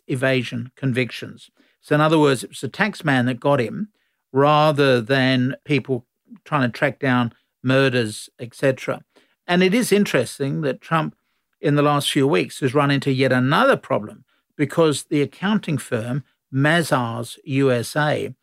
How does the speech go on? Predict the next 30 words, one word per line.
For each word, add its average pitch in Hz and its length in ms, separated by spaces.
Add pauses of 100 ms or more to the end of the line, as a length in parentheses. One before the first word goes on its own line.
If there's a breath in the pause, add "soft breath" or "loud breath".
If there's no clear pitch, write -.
(280)
which 139 180
have 139 140
handled 185 580
his 131 280 (140)
money 139 480 (420)
for 143 80
the 127 100
past 131 400
decade, 123 540 (240)
have 135 160
now 151 200
dissociated 131 760
themselves 123 580 (500)
with 143 300
their 131 200
record 127 460
keeping. 123 520 (400)
And 139 160
they're 135 140
now 135 300
saying 131 460
that 120 120
they 123 200
can 135 200
no 131 140
longer 127 340
vouch 123 460
for 123 280
the 117 120
reliability 120 920